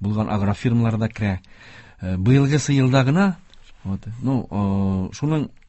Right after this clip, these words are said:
ике йөз дә утыз бернең, э, сигез хуҗалыкны без оздоровили быелгысы елда, егерме икенче елда.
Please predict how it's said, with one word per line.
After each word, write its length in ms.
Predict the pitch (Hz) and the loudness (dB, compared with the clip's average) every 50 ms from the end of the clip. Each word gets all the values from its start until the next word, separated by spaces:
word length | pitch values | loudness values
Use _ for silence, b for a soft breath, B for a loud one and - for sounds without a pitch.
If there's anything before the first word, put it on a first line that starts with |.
| _ - | _ -14
ике 280 | - 98 - - 131 127 | -14 -10 -4 0 0 2
йөз 100 | 120 113 | 2 2
дә 120 | 117 120 | 0 -2
утыз 300 | 117 117 110 - 113 110 | -2 -2 -4 -6 -6 -4
бернең, 380 | 110 113 110 117 117 113 113 - - - b b b b b b b - | -4 -2 0 2 2 0 0 -2 -8 -16 b b b b b b b -18
э, 320 | - 87 92 92 92 90 - - | -14 -12 -8 -8 -8 -8 -8 -8
сигез 360 | - - 117 110 120 113 - | -6 -4 -2 -2 -2 -4 -4
хуҗалыкны 600 | - 113 107 101 110 110 104 101 - - 104 98 | -4 -4 -2 -2 -2 -2 -2 -4 -6 -6 -6 -6
без 180 | 92 98 92 82 71 - - | -6 -6 -6 -8 -10 -10 -10
оздоровили 720 | - 90 92 90 92 95 101 113 135 151 151 160 165 151 135 - _ - - - | -8 -8 -8 -6 -6 -4 -4 -4 -4 -4 -4 -4 -6 -8 -10 -14 _ -18 -12 -8
быелгысы 500 | 110 120 123 123 123 120 120 117 - 123 | -6 -4 -4 -4 -4 -6 -6 -6 -6 -6
елда, 240 | 117 113 110 110 | -6 -4 -4 -4
егерме 300 | 110 113 110 113 113 110 | -4 -4 -4 -4 -4 -4
икенче 280 | 101 - 113 110 - 110 | -4 -6 -8 -8 -6 -8
елда. 300 | 104 101 98 98 95 | -6 -6 -6 -6 -8